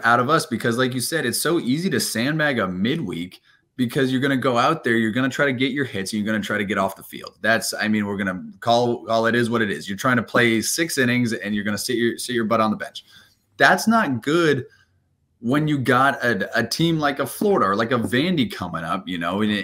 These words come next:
and you gotta lock back in. You'd rather stay locked in 'cause it's, it's easier to, to stay locked in than to get locked in.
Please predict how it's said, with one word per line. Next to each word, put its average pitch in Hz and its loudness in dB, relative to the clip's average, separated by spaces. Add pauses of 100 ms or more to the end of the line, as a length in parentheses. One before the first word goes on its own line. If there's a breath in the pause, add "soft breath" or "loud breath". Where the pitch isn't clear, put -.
and 113 2
you 117 4
gotta 123 2
lock 113 0
back 123 0
in. 143 0
You'd 98 0
rather 113 4
stay 165 0
locked 90 -4
in 98 -2
'cause 98 -8
it's, 98 -6
it's 98 -8
easier 117 0
to, 104 0 (240 loud breath)
to - -14
stay 131 2
locked 107 2
in 104 0
than 107 2
to 107 2
get 120 0
locked 67 -6
in. 58 -14